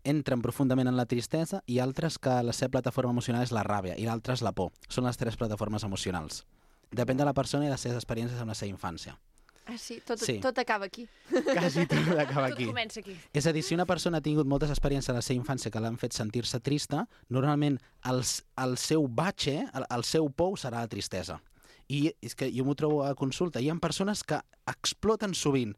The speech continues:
Speaker 1: Jo penso, jo mai exploto, jo mai tinc aquesta ràbia explosiva. Però hi ha persones que sí que els hi passa.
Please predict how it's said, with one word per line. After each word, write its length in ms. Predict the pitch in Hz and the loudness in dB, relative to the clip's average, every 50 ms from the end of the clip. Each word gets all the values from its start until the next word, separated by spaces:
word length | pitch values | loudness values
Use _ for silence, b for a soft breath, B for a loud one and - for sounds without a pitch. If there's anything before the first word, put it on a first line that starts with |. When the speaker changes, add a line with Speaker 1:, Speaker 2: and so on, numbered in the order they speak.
| b b b b b | b b b b b
Speaker 1:
Jo 80 | 127 127 | -4 -2
penso, 220 | 117 120 - 117 104 | -2 -2 -4 -4 -2
jo 160 | 104 113 127 | -2 0 0
mai 160 | 143 160 170 | 0 -2 -2
exploto, 440 | 147 127 - - - 165 170 - 123 117 | -4 -4 -4 -2 0 0 2 2 2 2
jo 140 | 117 131 131 | 4 4 4
mai 220 | 135 135 135 123 - | 4 4 2 0 0
tinc 240 | 151 160 170 139 | 0 0 0 0
aquesta 460 | 123 120 - - 127 - - - 123 117 | 0 -2 -4 -4 -4 -4 -2 -4 -2 0
ràbia 320 | 127 123 123 120 120 123 | 0 0 0 0 0 -2
explosiva. 480 | 120 110 - - 120 117 - 123 117 113 | -4 -4 -4 -4 -2 -2 0 0 -2 -2
Però 140 | - - 135 | -2 0 0
hi 60 | 143 | 0
ha 20 | 147 | 0
persones 240 | 165 165 175 170 - | 0 0 -2 -2 -2
que 120 | - 143 - | -2 -2 0
sí 60 | 135 | 0
que 60 | 127 120 | 0 0
els 80 | 117 | 0
hi 60 | 113 | 0
passa. 260 | 123 147 147 - 87 | 0 -2 -2 -4 -8